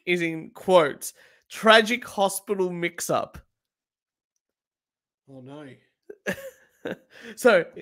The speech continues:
Speaker 1: it's got, it's in Austria, right? The guy is eighty-two years old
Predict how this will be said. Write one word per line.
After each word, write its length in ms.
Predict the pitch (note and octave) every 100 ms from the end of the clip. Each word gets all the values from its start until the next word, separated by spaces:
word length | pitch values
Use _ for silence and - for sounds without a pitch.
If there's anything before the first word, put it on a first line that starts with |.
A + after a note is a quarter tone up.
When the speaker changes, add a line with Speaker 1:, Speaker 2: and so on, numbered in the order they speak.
| _ _
Speaker 1:
it's 120 | F#3+ -
got, 280 | G#3+ G#3+ F#3+
it's 160 | F3+
in 80 | G3
Austria, 460 | F3+ F3+ - D#3 C3+
right? 180 | C#3+ D3+
The 60 |
guy 220 | E3+ F#3
is 160 | F3+ F3
eighty-two 520 | E3+ G#3+ A3+ A3 - G3+
years 320 | G3 F#3 E3+
old 260 | D#3 C3+